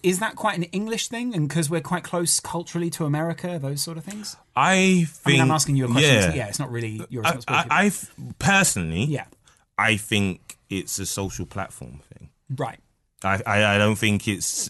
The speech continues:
Speaker 2: divided by countries or culture anymore. It's a social platform thing which is available worldwide.
Speaker 1: So it's cultural
Speaker 2: I think,
Speaker 1: homogeneity.
Speaker 2: yeah,
Speaker 1: Yeah.
Speaker 2: I, I think, yeah, I think now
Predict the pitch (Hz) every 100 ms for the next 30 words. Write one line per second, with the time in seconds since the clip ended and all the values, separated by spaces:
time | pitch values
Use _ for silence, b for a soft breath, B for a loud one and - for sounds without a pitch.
0 | 95 101 87 95 92 80 87 85 - 92
1 | 80 87 87 82 - 82 80 - 92 -
2 | 82 82 80 82 - - 92 - 80 -
3 | 85 - 82 76 80 78 73 78 80 76
4 | 78 78 73 78 76 73 69 78 76 -
5 | - - 135 - 147 139 110 131 - 127
6 | 120 104 104 101 95 87 82 101 104 104
7 | 101 95 - 101 98 104 90 85 - 101
8 | 95 104 104 98 87 87